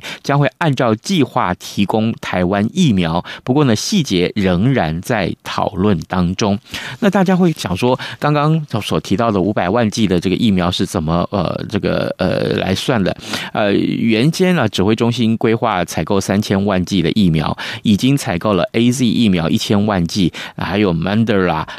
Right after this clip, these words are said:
的这个疫苗有五百零五万剂，还有是经过covax所取得的四百七十六万剂，一共是一九八一，一千九百八十一万剂。另外还有一千万剂的国产疫苗，如果再加上B N T疫苗五百万剂的话，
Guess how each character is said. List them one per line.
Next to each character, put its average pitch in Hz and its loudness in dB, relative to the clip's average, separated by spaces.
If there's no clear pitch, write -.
的 85 2
这 - -4
个 87 0
疫 127 2
苗 92 2
有 82 2
五 101 2
百 104 0
零 92 4
五 80 0
万 95 0
剂， 90 -2
还 107 -2
有 107 2
是 95 2
经 113 0
过 110 2
covax 143 -2
所 - 0
取 98 0
得 85 0
的 90 2
四 - -2
百 - -2
七 - -2
十 - 0
六 113 4
万 98 2
剂， 101 0
一 151 2
共 160 4
是 135 -2
一 160 -2
九 95 0
八 107 -2
一， 104 2
一 123 2
千 123 2
九 110 2
百 98 0
八 98 -2
十 95 0
一 95 4
万 90 2
剂。 82 -2
另 196 2
外 151 0
还 120 0
有 113 0
一 143 0
千 135 0
万 117 2
剂 110 0
的 90 2
国 92 2
产 - -6
疫 107 2
苗， 80 0
如 165 4
果 202 0
再 120 0
加 127 -2
上 123 0
B 117 2
N 113 2
T 110 0
疫 123 0
苗 85 2
五 104 0
百 95 0
万 92 0
剂 117 0
的 90 2
话， - -2